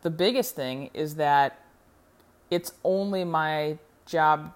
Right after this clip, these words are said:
to do things for me that are right for me and be the example and allow space around that me being me. I, I kinda feel like Jersey Shore, where, like, "I just,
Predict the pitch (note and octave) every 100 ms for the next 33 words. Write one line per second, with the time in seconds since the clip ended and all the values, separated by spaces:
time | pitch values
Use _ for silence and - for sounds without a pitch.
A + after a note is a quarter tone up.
0 | _ _ - D#3 D3+ D#3+ D#3 - D3 C#3+
1 | C#3 C#3+ - - _ _ D3 C#3 C#3+ A3+
2 | F3 C#3 C#3 C#3+ C3 C3+ D#3+ G3+ - D#3+
3 | C#3 C3 C3+ - E3+ D#3+ G3+ G#3+ A3 D3+
4 | C#3+ C3 C3+ C#3 E2+ - _ _ _ _
5 | _ _ _ _ _ _ _ _ - F#3
6 | F3+ E3+ D#3 D#3+ F3 F3+ - - - E3
7 | F3+ F#3+ - - D#3+ D#3+ D3 C3+ C3+ C3+
8 | C3 C#3 - _ _ _ - D#3+ D#3+ D3+
9 | D3 C#3 - _ _ _ _ _ _ _
10 | _ _ - F3 A3 G#3+ G#3 F#3+ E3+ G3
11 | D3 - - D#3+ F3 E3+ E3+ D#3 D3 D3+
12 | D3 D3 D3 D3 C#3 C#3 C3+ C3+ - D3+
13 | D#3